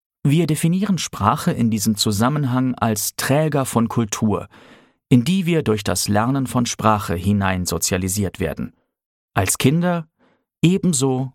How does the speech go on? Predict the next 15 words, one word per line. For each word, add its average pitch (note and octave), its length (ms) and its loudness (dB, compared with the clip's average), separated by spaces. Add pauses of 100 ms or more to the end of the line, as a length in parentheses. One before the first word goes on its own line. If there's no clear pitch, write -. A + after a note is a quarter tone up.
(120)
wie C3+ 180 0
als A2 220 -2
Erwachsene. G2+ 720 -4 (4000)
Same, F#3+ 520 2
same, A2 640 0 (160)
but - 200 2
different. - 640 -2 (2750)
Die F3 80 6
letzten F#3+ 400 0
Ausführungen D#3+ 760 0
deuten A#2+ 380 0
auf - 320 -4
einen G2+ 340 0
Aspekt - 480 -2
hin, C3+ 240 0